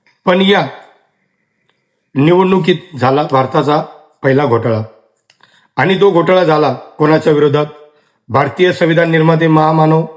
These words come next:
विचारवंत डॉक्टर बाबासाहेब आंबेडकर. मुंबई उत्तर लोकसभा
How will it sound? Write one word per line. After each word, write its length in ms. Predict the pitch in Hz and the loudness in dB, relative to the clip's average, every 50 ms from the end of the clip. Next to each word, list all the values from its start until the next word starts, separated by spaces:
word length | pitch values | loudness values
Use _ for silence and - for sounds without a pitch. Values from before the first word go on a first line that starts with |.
| - _ _ _ _ _ _ - | -20 _ _ _ _ _ _ -4
विचारवंत 500 | 131 135 - 185 175 170 170 165 139 170 | -4 -2 0 0 0 0 0 0 0 0
डॉक्टर 340 | 160 151 147 - - - | 0 0 -2 -4 -4 -4
बाबासाहेब 440 | 156 131 139 135 147 151 - 160 156 | -2 -2 0 0 0 0 0 0 0
आंबेडकर. 340 | 156 156 165 160 160 170 170 156 - - - - _ _ _ _ _ _ _ _ _ _ _ _ _ _ _ _ _ _ _ _ _ _ _ _ _ _ _ _ | 2 2 0 0 0 -2 -2 -4 -6 -10 -20 -20 _ _ _ _ _ _ _ _ _ _ _ _ _ _ _ _ _ _ _ _ _ _ _ _ _ _ _ _
मुंबई 300 | 139 156 180 196 202 226 | -2 -2 0 2 2 2
उत्तर 380 | 214 214 202 208 - 208 196 170 - - - - - | 2 0 0 -2 -2 -2 -2 -2 -2 -6 -8 -4 0
लोकसभा 520 | 143 160 190 - - - 190 - 175 131 | 0 2 0 0 0 0 0 0 0 -2